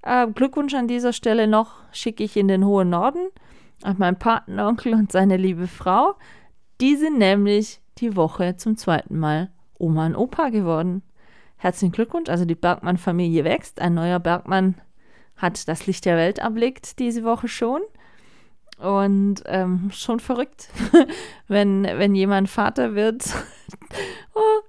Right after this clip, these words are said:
der so klein und, ach,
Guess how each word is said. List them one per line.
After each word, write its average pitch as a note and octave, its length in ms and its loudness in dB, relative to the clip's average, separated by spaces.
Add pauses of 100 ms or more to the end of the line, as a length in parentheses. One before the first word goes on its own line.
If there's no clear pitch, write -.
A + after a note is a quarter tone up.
der F4+ 180 4
so F4 200 0
klein D#4 500 2
und, D#4 220 -4 (400)
ach, C#4 680 8